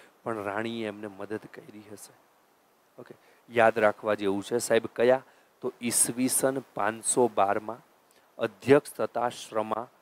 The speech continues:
શ્રવણ, ક્ષમા શ્રવણ. અને અહીંયા શું થયું? તો સાહેબ, જૈન ધર્મના જે ધર્મગ્રંથો છે, જેને આપણે આગમ તરીકે ઓળખીએ છીએ,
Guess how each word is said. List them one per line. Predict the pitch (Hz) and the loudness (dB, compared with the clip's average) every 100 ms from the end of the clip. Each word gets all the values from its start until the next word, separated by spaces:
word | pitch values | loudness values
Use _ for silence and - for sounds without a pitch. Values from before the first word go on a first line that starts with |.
| _ _ | _ _
શ્રવણ, | - - 117 98 95 87 _ _ _ _ _ _ | -14 -8 -4 -2 -4 -10 _ _ _ _ _ _
ક્ષમા | - 120 107 95 95 101 151 190 _ _ _ | 0 2 2 0 2 4 2 0 _ _ _
શ્રવણ. | - 113 101 92 90 - _ _ _ _ - | -14 -4 -2 -2 -10 -18 _ _ _ _ -4
અને | 131 | 2
અહીંયા | 139 139 156 175 214 | 4 4 6 8 6
શું | 202 220 | 4 -4
થયું? | 202 123 107 147 _ _ _ | -6 -6 -6 -10 _ _ _
તો | 165 | 0
સાહેબ, | - 175 160 | 6 6 6
જૈન | 113 - 127 151 190 | -4 2 4 6 4
ધર્મના | 170 127 131 156 170 139 131 | 0 4 4 4 0 4 4
જે | 160 139 131 | 4 2 2
ધર્મગ્રંથો | 113 117 143 160 131 123 117 113 101 98 | 2 2 4 4 4 2 2 -6 -6 -6
છે, | - _ _ _ _ | -14 _ _ _ _
જેને | 110 123 139 160 | 0 4 4 4
આપણે | 143 - - - - | 4 4 2 0 0
આગમ | 127 131 147 160 151 | 4 6 6 6 4
તરીકે | 139 127 120 123 | -2 -2 -2 2
ઓળખીએ | 110 107 - - 80 | 4 4 0 -16 -20
છીએ, | - - - | -20 -20 -20